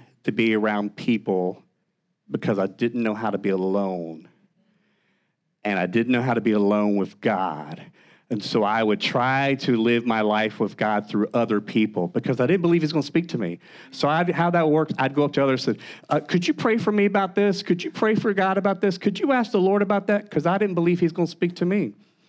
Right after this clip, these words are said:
But yet the Bible tells us, "My sheep hear my voice." I had a head knowledge, but I hadn't had a heart encounter with that. And so the Lord had a breakthrough. It is like, "I need to show you who you are and how I see you."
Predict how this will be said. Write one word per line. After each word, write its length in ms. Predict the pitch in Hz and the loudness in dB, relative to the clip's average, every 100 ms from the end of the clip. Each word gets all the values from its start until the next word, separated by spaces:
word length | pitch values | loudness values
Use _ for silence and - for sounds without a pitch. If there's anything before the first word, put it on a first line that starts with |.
| _ - | _ -2
But 100 | 131 | 2
yet 180 | 147 147 | 2 2
the 80 | 131 | 0
Bible 340 | 131 139 220 | 2 2 0
tells 300 | - 135 113 | 0 0 0
us, 160 | 131 139 | -2 -2
"My 120 | 202 | -2
sheep 260 | - - | -2 -4
hear 100 | - | -2
my 180 | 143 135 | 0 0
voice." 540 | 131 165 147 90 - - _ _ _ - - | 0 0 0 -2 -10 -18 _ _ _ -20 -6
I 120 | - | 0
had 220 | 175 202 190 | 2 4 2
a 80 | |
head 460 | 160 170 202 220 226 | 2 4 4 2 2
knowledge, 480 | 185 147 135 135 147 | 0 2 2 0 2
but 120 | 143 | 0
I 20 | |
hadn't 300 | 139 165 156 | 2 0 0
had 140 | 151 135 | 2 0
a 60 | |
heart 260 | 127 143 143 | 2 0 0
encounter 460 | 131 120 107 92 | -2 -2 -4 -4
with 220 | 87 87 - | -4 -6 -8
that. 260 | 85 85 _ _ _ _ _ _ _ _ _ - - - - | -10 -12 _ _ _ _ _ _ _ _ _ -20 -20 -18 -2
And 220 | 151 156 | 0 0
so 680 | - - 160 151 147 143 143 | -2 0 2 4 4 2 0
the 240 | 139 135 131 | 0 2 4
Lord 320 | 135 175 185 | 4 4 4
had 180 | 175 156 | 2 2
a 60 | |
breakthrough. 1040 | 127 127 147 160 - - 135 147 151 120 113 | 0 2 2 0 -2 -2 2 4 4 4 4
It 80 | 117 | 2
is 160 | 110 | 2
like, 200 | 120 110 - | 0 0 -2
"I 100 | 151 | 0
need 140 | 196 | 0
to 80 | 160 | 0
show 360 | - - 147 156 | 0 2 2 2
you 340 | 147 147 147 | 4 2 2
who 200 | 127 135 | 4 2
you 320 | 131 127 110 | 2 2 2
are 500 | 104 104 110 131 143 - | 4 2 2 0 -2 -4
and 160 | 110 | -6
how 320 | 110 120 113 | -4 -2 0
I 200 | 110 107 | 0 0
see 380 | 104 - - 113 | -4 -8 -6 -4
you." 460 | 101 95 80 78 | -4 -8 -10 -12